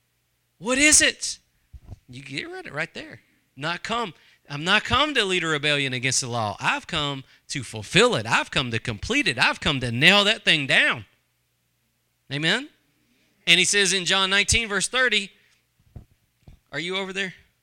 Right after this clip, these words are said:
I f-, I didn't turn in my Bible yet. John nineteen, verse thirty, he said, when Jesus therefore had received the vine-, vinegar, he said, listen, "It is finished." It is finished.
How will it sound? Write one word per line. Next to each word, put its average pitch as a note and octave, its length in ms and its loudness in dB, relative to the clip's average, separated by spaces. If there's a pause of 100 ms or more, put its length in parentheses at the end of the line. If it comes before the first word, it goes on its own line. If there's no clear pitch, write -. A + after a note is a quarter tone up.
(520)
I C3+ 60 -6
f-, - 260 -8
I C3 80 -4
didn't B2 220 -2
turn A#2 200 -6
in A2 60 -8
my G#2 80 -8
Bible E2 340 -16
yet. F2 180 -20 (1300)
John E3+ 420 2
nineteen, F3 440 2
verse F3 200 0
thirty, G#3+ 340 2 (460)
he F#3 160 0
said, E3 500 2
when F3 220 -2
Jesus G3+ 360 4
therefore G#3+ 360 2
had G3+ 100 2
received G3 360 2
the F#3+ 80 -2
vine-, A3+ 400 0
vinegar, A#3+ 480 0
he F#3+ 160 -2
said, C4 580 2 (1080)
listen, D3+ 480 -2 (540)
"It A3+ 220 4
is B3+ 180 2
finished." A#3+ 760 2 (960)
It G3 140 6
is - 220 4
finished. C4 680 0